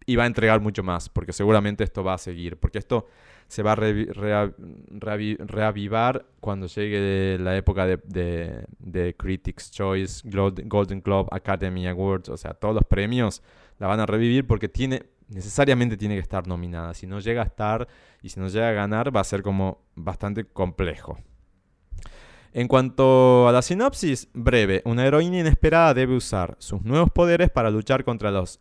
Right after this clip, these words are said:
desconcertantes peligros del multiverso y así lograr salvar su mundo. <laughs> Bien, y es, esto, o sea, son tres renglones de sinopsis muy bien utilizados porque realmente es eso.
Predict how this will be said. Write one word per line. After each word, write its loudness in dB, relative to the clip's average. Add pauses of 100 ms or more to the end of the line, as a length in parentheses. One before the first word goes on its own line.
desconcertantes 2
peligros 0
del -4
multiverso -2 (560)
y -2
así -2
lograr -4
salvar -6
su -12
mundo. -8 (160)
<laughs> -20
Bien, -6 (120)
y -4
es, -10 (100)
esto, -12
o -10
sea, -10
son -6
tres 6
renglones 2
de -8
sinopsis -10 (440)
muy 4
bien 2
utilizados 0
porque -4 (240)
realmente 6
es -2
eso. -8